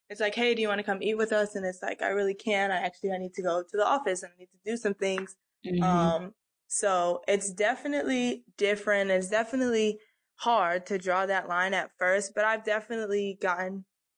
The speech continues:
Speaker 1: used to it over time throughout the season. Now that we're kind of winding down, I think the players also now understand it, um, that, uh,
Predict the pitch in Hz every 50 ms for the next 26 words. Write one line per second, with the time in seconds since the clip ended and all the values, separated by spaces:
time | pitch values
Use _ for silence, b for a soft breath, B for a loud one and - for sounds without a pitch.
0 | _ _ _ _ - 185 220 254 269 262 - - 294 285 285 277 277 269 269 -
1 | - - 208 214 208 196 190 - - 220 208 208 202 202 202 202 208 202 208 208
2 | - _ - 214 202 196 196 196 202 190 - - 233 220 214 202 214 208 208 208
3 | 202 185 185 190 196 190 190 196 - 208 202 196 185 185 - b b b b b
4 | b _ - 196 190 190 196 202 208 202 196 196 190 185 185 180 175 175 175 180
5 | 185 190 196 202 214 220 - - 190 208 202 233 208 202 202 202 196 196 - 220
6 | 208 208 202 202 196 196 - - 175 185 190 - 214 202 202 202 196 190 196 196
7 | 190 196 196 196 202 202 202 196 - - 202 196 202 202 202 202 208 208 214 -
8 | - _ _ _ _ _ _ _ _ 180 180 185 180 170 165 165 165 175 190 190
9 | 190 180 175 170 165 160 156 143 - - - _ _ _ _ _ _ - - 170
10 | - - - - - - -